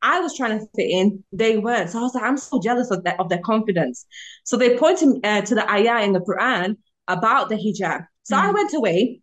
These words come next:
Speaker 1: I started studying it. And then I came across the hadith where when that ayah was revealed, the women tore their aprons and put it over their face.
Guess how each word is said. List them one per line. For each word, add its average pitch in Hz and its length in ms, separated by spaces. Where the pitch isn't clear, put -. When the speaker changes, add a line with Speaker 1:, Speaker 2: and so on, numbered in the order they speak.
Speaker 1:
I 214 60
started 214 320
studying 277 420
it. 151 220
And 233 160
then 254 100
I 247 80
came 294 280
across 285 280
the 240 80
hadith 208 580
where 196 360
when 254 200
that 349 220
ayah 254 320
was 233 160
revealed, 196 640
the 208 120
women 262 340
tore 262 300
their 226 240
aprons 220 400
and 190 200
put 226 120
it 226 60
over 202 180
their 185 160
face. 254 480